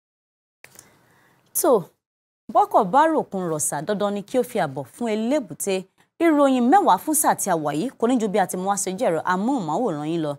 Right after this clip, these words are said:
Àmọ́ ẹ jẹ́ ká mọ̀ wípé gẹ́gẹ́ bí ọmọ Nàìjíríà, ó ṣe pàtàkì fún wa láti máa ṣe ojúṣe sísan owó orí wa. Ayé wa kò ní yẹ̀ ẹ́ lẹ̀. Títí di ọ̀la tá ò mú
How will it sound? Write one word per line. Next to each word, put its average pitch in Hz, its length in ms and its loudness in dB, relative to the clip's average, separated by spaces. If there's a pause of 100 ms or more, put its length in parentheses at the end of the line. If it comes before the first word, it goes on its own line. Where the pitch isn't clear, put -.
(320)
Àmọ́ 285 260 4
ẹ 294 60 4
jẹ́ 277 100 4
ká 285 140 4
mọ̀ 190 160 0
wípé 180 200 -4
gẹ́gẹ́ 233 200 2
bí 202 140 -2
ọmọ 185 180 0
Nàìjíríà, 180 480 0 (400)
ó 269 80 6
ṣe 285 220 0
pàtàkì 147 540 -6
fún 196 260 -8
wa 160 100 2 (320)
láti 254 260 2
máa 185 240 2
ṣe 165 200 -4
ojúṣe 175 420 -2
sísan 165 400 -2 (100)
owó 165 420 -4
orí 151 220 -6
wa. 135 180 -6 (480)
Ayé 254 300 2
wa 254 180 4 (160)
kò - 120 -8
ní 170 140 -2 (100)
yẹ̀ 277 160 4
ẹ́ 180 100 -2
lẹ̀. 220 160 0 (300)
Títí - 240 -2
di 233 140 0
ọ̀la 175 240 4
tá 247 140 2
ò 311 160 8
mú 208 220 0